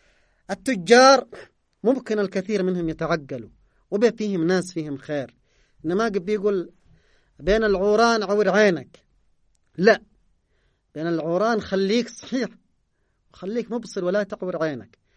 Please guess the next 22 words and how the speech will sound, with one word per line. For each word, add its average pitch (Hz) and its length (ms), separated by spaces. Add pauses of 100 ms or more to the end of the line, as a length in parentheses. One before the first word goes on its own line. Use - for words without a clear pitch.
(400)
لأنه 185 200
بيجي 214 380
من 233 140
يعور 214 300
الثانية 233 540
ويجي 170 300 (120)
تحول 220 340
أعمى. 240 320 (800)
خليك، 233 500 (580)
خلي 165 180
لك 196 260
عينك 190 320
وخلي 185 340
يسلموا 190 400
لك 196 160
الثنتين، 170 560 (640)
عيونك 185 380
الثنتين، 147 460
لا 139 140
عاد 185 160
تعور 156 320
عينك. 135 440